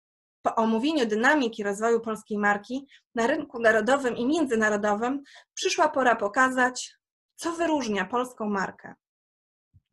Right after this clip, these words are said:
Możemy powiedzieć, że polska marka ma dwie odsłony.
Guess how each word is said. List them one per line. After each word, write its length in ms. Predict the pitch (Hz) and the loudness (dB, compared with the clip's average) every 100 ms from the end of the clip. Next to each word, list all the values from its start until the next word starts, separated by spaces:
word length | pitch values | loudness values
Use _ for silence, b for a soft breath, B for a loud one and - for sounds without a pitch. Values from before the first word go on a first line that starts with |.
| B B B B | B B B B
Możemy 340 | 254 349 392 392 | 0 2 4 2
powiedzieć, 640 | 370 302 233 190 196 - | 0 -2 -4 -6 -10 -8
że 200 | 220 233 | -2 0
polska 400 | 320 359 - 285 | 0 0 -2 0
marka 340 | 277 277 277 | 0 0 0
ma 140 | 262 233 | 0 0
dwie 260 | 220 208 | -2 -6
odsłony. 580 | 214 - 208 196 196 | -6 -8 -6 -6 -8